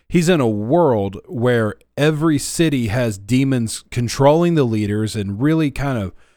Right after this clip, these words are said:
making the movements under the guise of man. And Satan says, "Look, you see the demons, you see all this, this is all under our control, under my control, me and mine. And I'll give it back to you," is basically what he's saying. "I'll give it back to you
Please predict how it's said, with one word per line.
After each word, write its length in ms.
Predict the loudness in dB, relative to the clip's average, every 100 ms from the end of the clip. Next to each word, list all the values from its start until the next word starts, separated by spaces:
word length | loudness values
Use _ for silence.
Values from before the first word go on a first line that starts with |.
| _ _ _ _ -6
making 440 | -2 0 0 0
the 60 | 0
movements 960 | 2 2 0 -2 -4 -4 -8 -14 -16 _ _ _ _
under 200 | 2 2
the 100 | 2
guise 460 | 0 2 2 2 0
of 80 |
man. 340 | -2 -2 0 -2
And 100 | -2
Satan 340 | 0 0 0
says, 280 | -2 -4 -2
"Look, 280 | 0 0 -2
you 60 |
see 180 | -6 -4
the 100 | -4
demons, 520 | -4 -2 0 0 -2
you 60 | -6
see 200 | -6 -2
all 240 | 0 2
this, 240 | 2 0 -2
this 120 | -4
is 140 | 0
all 200 | 2 4
under 200 | 2 2
our 140 | 2 0
control, 480 | -2 -2 0 2 0
under 180 | -2
my 400 | -4 -4 -2 -2
control, 540 | -2 -6 -2 2 2 0
me 320 | -2 0 0
and 160 | -2 -4
mine. 540 | -4 -4 -6 -10 -18 _ _ _ _ _ _
And 100 | -2
I'll 100 | 0
give 260 | 0 0 0
it 160 | -2
back 280 | -4 -4 -6
to 120 | -6
you," 160 | -6 -4
is 100 | -2
basically 360 | 2 2 2 -4
what 120 | -4
he's 100 | -6
saying. 320 | 0 0 2
"I'll 120 | 0
give 220 | 2 2 0
it 260 | -4 -6
back 320 | -2 0 -2 -4
to 100 | -6
you 320 | -6 -12